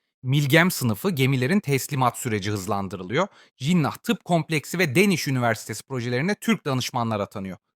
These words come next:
Kısacası Pakistan Türkiye'yi stratejik bir ortak olarak görüyor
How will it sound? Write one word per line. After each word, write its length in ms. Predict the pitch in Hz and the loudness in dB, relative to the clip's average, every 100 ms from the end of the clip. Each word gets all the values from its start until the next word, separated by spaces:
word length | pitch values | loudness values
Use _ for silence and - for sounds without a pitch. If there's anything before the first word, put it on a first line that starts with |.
| _ | _
Kısacası 640 | 143 208 147 107 - 165 - _ _ | -2 0 2 0 -2 -6 -6 _ _
Pakistan 500 | 180 180 - - 113 | 2 4 2 -4 -4
Türkiye'yi 540 | 107 - 202 135 123 185 | -2 -4 -4 -2 -4 -2
stratejik 680 | - - 214 202 175 127 214 | -6 -2 -2 0 -2 -2 -4
bir 60 | 196 | 2
ortak 440 | 185 175 165 160 | 4 4 0 -2
olarak 360 | 127 107 101 - | -2 0 -2 -6
görüyor 300 | 104 101 | -10 -8